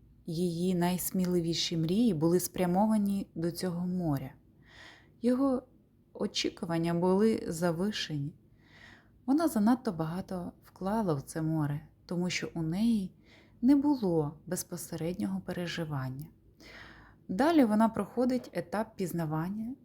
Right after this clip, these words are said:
і позбавлення від інформації, яка не відповідає дійсності. І ось вона вже задоволена і радісна плескається у воді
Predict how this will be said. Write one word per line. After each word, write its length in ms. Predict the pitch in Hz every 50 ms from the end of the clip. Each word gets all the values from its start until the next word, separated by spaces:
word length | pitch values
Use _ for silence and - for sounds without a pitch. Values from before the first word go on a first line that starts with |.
| -
і 120 | - 202 190
позбавлення 800 | 196 - 185 156 151 147 147 175 180 202 233 240 233 214 214 185
від 220 | 151 185 175 - -
інформації, 880 | 175 170 151 - 185 185 165 165 170 190 220 - - - 202 175 160 151
яка 340 | 165 165 165 - 233 269
не 180 | 277 233 208 190
відповідає 760 | 180 202 185 - - 170 151 165 151 151 156 160 175 175 170 160
дійсності. 840 | 151 147 165 170 165 139 - - - 139 143 - - - - 160 - - - _ _ _ _ _ - - - - - - - - -
І 120 | 220 226
ось 440 | 240 262 302 339 349 339 - - -
вона 420 | 196 196 208 208 208 220 240 262
вже 500 | 262 226 202 180 196 208 220 226 233 233
задоволена 680 | 196 180 190 165 170 165 156 190 226 233 233 208 185 180
і 100 | 170 160
радісна 460 | 160 180 202 208 220 214 - - 196
плескається 680 | - - 151 156 - - - 180 175 165 165 - - 160
у 100 | 151 147
воді 560 | 143 147 147 147 143 135 151 180 208 247